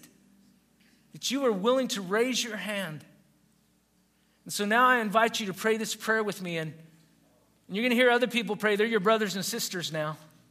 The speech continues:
You pray this prayer, you're in the family of God. You can pick your friends, but you're stuck with your relatives.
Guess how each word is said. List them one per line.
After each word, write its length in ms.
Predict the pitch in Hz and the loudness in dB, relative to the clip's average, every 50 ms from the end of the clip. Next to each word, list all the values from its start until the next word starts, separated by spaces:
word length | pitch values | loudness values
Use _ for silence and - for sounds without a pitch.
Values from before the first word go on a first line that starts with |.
| _ _ _ _ _ _ _ _ _ | _ _ _ _ _ _ _ _ _
You 200 | - 151 190 220 | -8 -4 -4 -4
pray 220 | 202 214 240 233 233 | 4 6 6 6 6
this 220 | 202 220 214 - | 4 -2 -4 -2
prayer, 240 | - 233 233 226 214 | 2 4 4 4 4
you're 160 | 202 208 214 | 2 0 0
in 80 | 208 185 | 0 -2
the 80 | 170 | -2
family 400 | - 196 190 190 185 185 180 175 | -2 0 2 2 2 0 -2 -4
of 100 | 160 156 | -6 -4
God. 340 | - 185 170 165 156 147 135 - - - _ _ _ _ _ _ _ _ _ _ _ _ _ _ _ _ _ _ _ _ _ _ _ _ _ _ _ _ | -4 -2 -2 0 -2 -2 -4 -8 -16 -20 _ _ _ _ _ _ _ _ _ _ _ _ _ _ _ _ _ _ _ _ _ _ _ _ _ _ _ _
You 100 | - 202 | -8 -8
can 80 | 208 180 | -4 0
pick 220 | - 233 - - | 0 -2 -2 -2
your 60 | 202 | -4
friends, 280 | - 220 220 220 208 165 | -2 0 0 0 0 -2
but 160 | 165 185 165 | -6 -8 -6
you're 80 | 190 185 | -6 -6
stuck 300 | - - 214 208 208 208 | -2 0 0 0 0 -2
with 100 | 175 143 | -8 -8
your 80 | 175 | -6
relatives. 640 | 170 185 190 190 180 160 175 165 147 - - - | 0 2 2 2 2 0 -2 -6 -10 -10 -12 -14